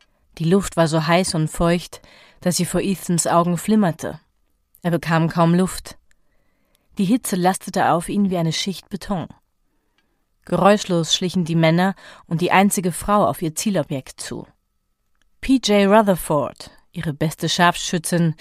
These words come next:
bezog Position und richtete das Gewehr auf die Wachtürme.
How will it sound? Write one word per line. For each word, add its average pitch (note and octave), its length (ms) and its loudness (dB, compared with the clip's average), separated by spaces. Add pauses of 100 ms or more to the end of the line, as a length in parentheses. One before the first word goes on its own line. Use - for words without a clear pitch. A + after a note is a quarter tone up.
(340)
bezog A3+ 380 0
Position A#3 640 2
und D3+ 140 0
richtete E3+ 480 -2
das E3 180 -4
Gewehr D#3 360 0
auf D#3+ 80 -4
die F#3+ 140 -2
Wachtürme. F3 600 -2